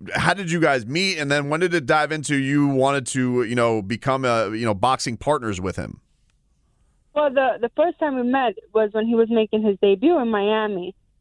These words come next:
Speaker 2: Um, I, I met him and I knew of him because of my nephews. You know, they, they're big fans of Jake and Logan Paul. And I told them where I'm fighting, and they tell me, "Oh my God, Titi, you're fighting on the Jake Paul's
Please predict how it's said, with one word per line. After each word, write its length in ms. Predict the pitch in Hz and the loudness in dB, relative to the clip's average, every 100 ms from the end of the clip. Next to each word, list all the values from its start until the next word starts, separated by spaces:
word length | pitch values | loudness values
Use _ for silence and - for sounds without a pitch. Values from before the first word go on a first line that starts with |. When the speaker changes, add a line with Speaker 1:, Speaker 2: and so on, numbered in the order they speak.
| _ | _
Speaker 2:
Um, 340 | 208 214 202 208 | -2 0 0 -2
I, 280 | 196 185 214 | -2 0 0
I 40 | |
met 240 | 220 220 226 | 0 0 0
him 180 | 226 - | -2 -4
and 120 | 202 | -2
I 120 | 202 | 0
knew 300 | 208 220 226 | 2 2 2
of 240 | - 214 214 | 2 0 0
him 160 | 214 196 | -2 -2
because 340 | 190 214 190 | -2 -2 0
of 100 | 190 | -2
my 160 | 190 180 | -2 0
nephews. 520 | 226 269 202 185 180 - | 0 0 -2 -2 -2 -2
You 120 | 185 | 0
know, 220 | 180 101 | 0 0
they, 300 | 196 180 180 | 2 2 2
they're 180 | 190 190 180 - - | 2 2 -2 -4 -2
big 160 | 214 - | -2 0
fans 300 | 214 208 202 | -2 0 0
of 140 | 190 | 0
Jake 240 | 214 208 190 | 2 0 0
and 120 | 202 | 0
Logan 300 | 202 208 190 - | 0 0 -2 -2
Paul. 420 | 220 220 220 214 - - - _ | 0 2 0 -2 -8 -20 -20 _
And 160 | 196 190 | -4 -2
I 120 | 196 | -2
told 280 | - 220 220 | 0 0 0
them 140 | 220 | 0
where 180 | 220 214 | 2 0
I'm 100 | 202 - | -2 -4
fighting, 320 | 247 240 208 | -2 0 2
and 120 | 208 | 2
they 80 | 208 | 0
tell 200 | 208 226 | 0 0
me, 160 | 220 202 233 | 0 -2 0
"Oh 80 | |
my 120 | 269 285 | 0 2
God, 160 | 285 | 0
Titi, 260 | 277 247 220 | -2 -2 0
you're 180 | 214 220 | 2 2
fighting 320 | 262 254 233 | 0 0 0
on 300 | 233 233 226 | 0 0 2
the 540 | 220 214 208 202 208 214 | 2 2 2 2 0 0
Jake 180 | 220 - | 0 -2
Paul's 380 | - 220 202 | -4 -2 -2